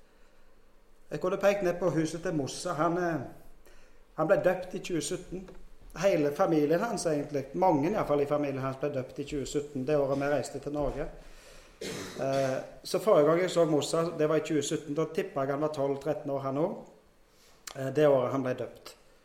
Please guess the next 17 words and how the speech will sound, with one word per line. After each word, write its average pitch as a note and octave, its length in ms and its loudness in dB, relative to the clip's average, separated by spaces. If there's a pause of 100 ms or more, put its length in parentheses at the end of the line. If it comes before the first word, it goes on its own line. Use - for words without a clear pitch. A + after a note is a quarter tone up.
(160)
Nå F3 160 4
traff D#3+ 220 0
jeg D3+ 100 -4
plutselig D3+ 380 -4 (100)
en, D3+ 140 2 (100)
en, D3 120 0 (280)
nesten C#3+ 300 -2
en D3 40 -2
voksen C#3+ 340 -2
mann. E3 260 0 (460)
<laughs> - 500 -12
Høge D3+ 420 4
og C3 400 0
mørk C#3 240 -4
i C#3+ 80 -2
stemmen. C#3 480 2
Og, A#2 80 -4